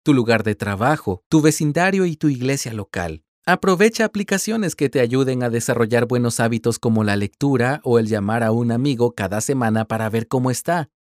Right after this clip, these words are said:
Descarga podcasts interesantes en tu teléfono y guarda artículos edificantes para leer más tarde. Piensa cómo cada app que tienes puede llevarte a glorificar a Dios y a servir a tu prójimo.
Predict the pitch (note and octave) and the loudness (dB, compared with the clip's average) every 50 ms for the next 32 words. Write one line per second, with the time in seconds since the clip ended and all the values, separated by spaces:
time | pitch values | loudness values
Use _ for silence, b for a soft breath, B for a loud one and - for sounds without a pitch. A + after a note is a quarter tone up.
0 | _ _ D#3 D#3+ E3+ E3 - - F#3+ F3+ E3 E3+ D#3 - - E3 E3 D#3 - - | _ _ 0 2 2 2 2 0 0 0 0 -2 -2 2 6 6 6 6 4 0
1 | D3+ D3+ D3 - F#3 D#3 D3 - D3+ C3+ C3+ C3 - D#3+ D#3+ E3 D#3 E3+ D3+ - | 0 0 0 -2 -2 -2 0 0 -2 -2 -2 -2 -2 -2 -2 -2 -2 -4 -2 -2
2 | C#3 B2+ A#2+ B2+ - A#2+ A2 G2+ G2+ F#2+ - A#2+ A2+ A2 A2 A#2 - C3+ B2+ A#2 | -2 -2 -2 -4 -2 -2 0 0 -2 -2 -2 0 0 0 0 0 -2 -4 -4 0
3 | B2 C#3 D3 D#3+ E3+ E3 E3 D3 - - C#3+ C3+ - - C3+ B2+ B2 - C#3 A#2 | 2 2 4 4 2 2 0 0 0 -2 -6 -6 -2 0 0 0 0 0 -2 -4
4 | A#2 A2 - A#2+ - - A#2 A2+ G#2+ A#2+ A2+ - - - A#2+ A#2+ A#2 A#2 A#2 A#2 | -4 -4 -6 -8 -6 -4 -4 -4 -2 -4 -6 -6 -4 -4 -2 -2 0 0 0 2
5 | B2 D3 F#3 G3+ F#3+ F3+ D#3+ - - - A#2+ A#2 A#2 A#2 G#2+ F2+ F2 - _ _ | 2 2 2 0 -2 -4 -6 -8 -8 -6 -6 -6 -4 -6 -8 -10 -10 -14 _ _
6 | _ _ _ F3 G#3+ A#3 B3 A#3 - A#3 G#3+ - _ - A3+ A3 G#3+ F#3+ - - | _ _ _ 2 2 2 2 2 0 -2 -4 -4 _ -2 -2 0 -2 -2 -2 -2
7 | F#3+ F#3+ E3 E3 C#3 B2+ C3 C#3 C#3+ - - _ _ C#3+ B2+ - - D#3+ F3+ F3+ | -2 0 0 0 0 2 2 0 0 -2 -6 _ _ -2 -2 -2 -4 -4 -2 -2
8 | E3 C#3+ C#3 C#3+ C#3+ - - _ D#3+ F3+ F#3 G#3+ G#3 E3+ D#3+ D3+ B2 C#3 D3 D3+ | 0 0 0 -2 -4 -6 -8 _ -2 2 2 2 2 2 2 0 0 0 -2 -2
9 | D3+ - D#3 C#3+ B2+ B2+ B2+ B2 B2 B2 A#2 - C3 A#2 - D3+ D3 D3+ C#3 B2 | -2 0 -2 0 0 2 2 2 2 0 -2 -4 -8 -6 -4 -2 0 0 -2 -2
10 | B2 B2+ D3+ F3 F#3+ F#3 - - - _ _ _ E3+ D#3+ D#3+ D#3 - F3+ E3 D#3 | -2 0 2 2 2 2 0 -2 -10 _ _ _ 0 0 0 2 0 -2 -2 -2
11 | D#3+ G#3 A3+ A3 - - F3 - - E3+ G3 A3 - A3 E3+ C3+ G#2 F#2+ - | -2 0 -2 -2 -2 -4 -8 -6 -2 -2 -2 -2 -2 -2 -2 -2 -4 -6 -8